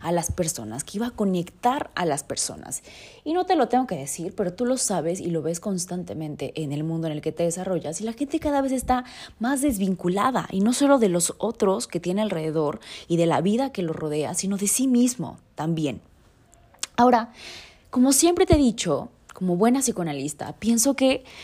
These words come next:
no es la tecnología en sí lo que está mal, ni las personas que normalmente la están creando, no necesariamente,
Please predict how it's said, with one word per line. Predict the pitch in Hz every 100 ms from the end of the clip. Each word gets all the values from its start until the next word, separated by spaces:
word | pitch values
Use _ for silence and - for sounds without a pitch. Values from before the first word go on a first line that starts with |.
| - - - _ _ _ _ _ -
no | 214 269 311
es | 320
la | 294 277
tecnología | 233 185 190 185 185 - 294 269
en | 185
sí | 175 - 302
lo | 302 -
que |
está | 175 - 185
mal, | 175 262 202 - _ _ _ - - -
ni | 202 233
las | 220 185
personas | - 196 - 294 320
que | 294 196
normalmente | 190 196 196 196 202
la | 185
están | 165 180
creando, | 175 175 147 135 147
no | 147 170
necesariamente, | 226 233 - 214 269 220 170 127 -